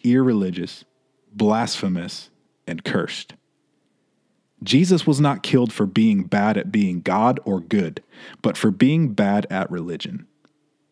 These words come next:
God the Son became incarnate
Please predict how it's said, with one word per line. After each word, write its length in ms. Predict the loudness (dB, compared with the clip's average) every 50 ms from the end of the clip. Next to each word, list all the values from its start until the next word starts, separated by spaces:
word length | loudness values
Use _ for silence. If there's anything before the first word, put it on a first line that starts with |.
| _ _ _ _ _ _ _ -2
God 320 | 0 2 2 2 0 2
the 80 | 0 0
Son 380 | 0 2 0 2 2 2 0 0
became 560 | 0 -4 -4 -4 -2 0 2 2 0 -2 -2 0
incarnate 680 | 0 2 2 0 -2 -4 0 2 2 4 4 2 0